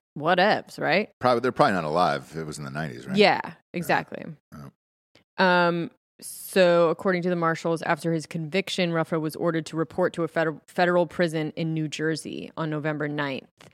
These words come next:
Speaker 1: uh, on, in nineteen ninety-nine to begin serving his seventeen and a half year sentence, but he never showed up.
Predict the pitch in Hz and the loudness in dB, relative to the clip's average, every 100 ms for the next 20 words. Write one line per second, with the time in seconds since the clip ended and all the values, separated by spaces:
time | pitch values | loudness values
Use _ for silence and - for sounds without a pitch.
0 | _ - _ _ - 165 143 127 - - | _ -20 _ _ 2 2 2 0 -8 -6
1 | 165 156 - 165 160 156 160 156 147 160 | -4 -4 -4 -2 -2 -2 -4 -4 -2 0
2 | 185 202 170 160 160 156 - 156 147 151 | 0 0 -2 -4 -2 -4 -4 -4 -4 -6
3 | 147 143 - - - 170 160 160 - 165 | -6 -8 -10 -16 -2 0 0 -4 -4 -4
4 | 156 151 147 151 - 151 - 175 180 160 | -2 -4 -6 -8 -8 -8 -4 -4 -4 -6
5 | - 151 156 147 143 143 143 151 143 - | -4 -4 -4 -6 -6 -6 -6 -6 -4 -4
6 | - | -6